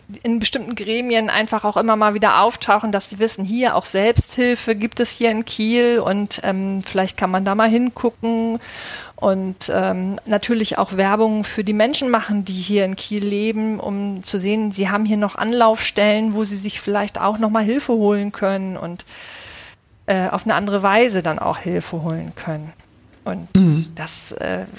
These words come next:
Speaker 1: kommt in der Selbstständigkeit, ja, vielleicht nicht ganz nahe, aber ist irgendwie doch dieses Freiheitsgefühl wie bei einer Selbstständigkeit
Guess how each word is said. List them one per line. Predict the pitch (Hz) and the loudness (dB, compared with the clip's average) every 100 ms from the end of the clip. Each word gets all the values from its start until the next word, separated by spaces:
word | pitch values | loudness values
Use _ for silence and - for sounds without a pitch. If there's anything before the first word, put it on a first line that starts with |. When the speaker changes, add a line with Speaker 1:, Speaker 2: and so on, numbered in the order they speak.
| - - | -20 -16
Speaker 1:
kommt | - 202 233 - | -4 -2 -2 -2
in | |
der | 185 156 | -2 0
Selbstständigkeit, | 190 214 - 190 202 - - 170 180 | 2 2 0 -4 -6 -4 -2 -2 0
ja, | 160 | -2
vielleicht | 160 - 165 - | -2 -2 -4 -6
nicht | - - | -12 -10
ganz | - - | -12 -10
nahe, | - 160 190 170 | -2 2 4 4
aber | 165 165 170 - - - | 2 -2 -6 -12 -16 -14
ist | - - - | -12 -10 -6
irgendwie | 190 180 180 175 170 175 | -2 -2 0 2 2 0
doch | - 165 - | -4 -8 -4
dieses | 180 165 | -2 -2
Freiheitsgefühl | - - 196 214 - - 156 - 170 160 | -2 0 2 4 0 -2 -6 -2 -2 0
wie | 170 | 0
bei | 160 | 0
einer | 160 160 156 | 0 0 0
Selbstständigkeit | 156 160 - 151 151 - - 143 147 - | 0 0 0 -4 -4 -8 -6 -4 -4 -6